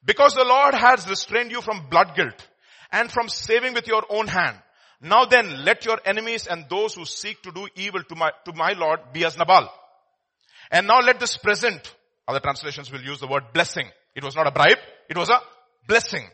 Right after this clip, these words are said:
"Now let this present that your servant has brought to my lord be given to the young men who follow my lord. Please forgive the trespass of your servant." Who is that servant? Not Nabal, but him, but her.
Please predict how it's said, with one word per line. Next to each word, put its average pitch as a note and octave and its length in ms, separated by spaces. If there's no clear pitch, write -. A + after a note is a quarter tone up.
"Now G3+ 180
let G3+ 260
this - 180
present G#3 460
that D#3+ 120
your E3+ 120
servant G#3+ 420
has E3 140
brought E3 240
to F3+ 60
my F3 140
lord D#3+ 220
be D3 100
given D3 360
to F3+ 80
the F3 100
young B2+ 240
men D3+ 140
who F3 100
follow A2 300
my D3+ 100
lord. A3+ 240
Please E4+ 380
forgive B3+ 320
the B3 80
trespass A3 440
of F#3+ 120
your G3 100
servant." C3+ 360
Who C#3 80
is C#3+ 60
that D3 140
servant? D#3+ 300
Not C#3+ 140
Nabal, D#3+ 280
but C3+ 120
him, C#3+ 160
but D#3 140
her. E3+ 160